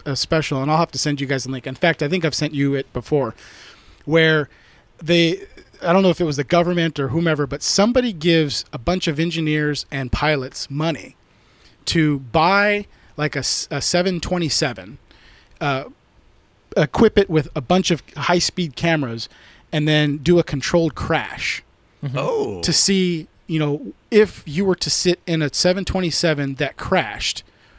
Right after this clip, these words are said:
Speaker 1: what seat would you be most likely, eh, with accelerometers, to actually survive the fall?
Speaker 3: Oh, interesting.
Speaker 1: And so when you were talking about that, that's kinda where my mind
Speaker 3: Yeah.
Speaker 1: was going. We'll have to bring that up at some point. It is,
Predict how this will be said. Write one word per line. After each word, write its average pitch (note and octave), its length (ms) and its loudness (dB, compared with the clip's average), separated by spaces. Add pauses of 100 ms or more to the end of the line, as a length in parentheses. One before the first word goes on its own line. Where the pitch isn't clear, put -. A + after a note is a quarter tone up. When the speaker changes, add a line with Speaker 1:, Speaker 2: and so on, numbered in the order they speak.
(220)
Speaker 1:
what E3 260 2
seat G3 300 -2
would D3 160 -2
you D#3+ 80 -2
be C#3+ 120 -4
most D#3 300 -2
likely, D3 560 -2
eh, F3 60 4
with F3+ 180 4
accelerometers, D3+ 840 0
to E3 220 4
actually D#3+ 440 -2
survive D3 640 0
the C3 80 -8
fall? - 380 -6
Speaker 3:
Oh, F3+ 200 -8
interesting. B2+ 580 -6 (140)
Speaker 1:
And E3 240 0
so E3+ 380 4
when F#3 240 2
you F#3 80 4
were D#3+ 80 0
talking G#3+ 320 2
about C#3+ 240 -4
that, C#3 160 -4
that's F#3 180 0
kinda E3+ 240 -2
where D3 140 -4
my E3 180 -2
mind C#3+ 200 -4
Speaker 3:
Yeah. A#3 140 4
Speaker 1:
was - 40 -2
going. D3 160 -4
We'll G3+ 140 4
have A#3+ 180 4
to F3 80 -8
bring E3 220 -2
that D3 120 -4
up C#3 160 -8
at D3 120 -12
some C3 160 -10
point. - 240 -6
It G3 100 4
is, F3+ 140 0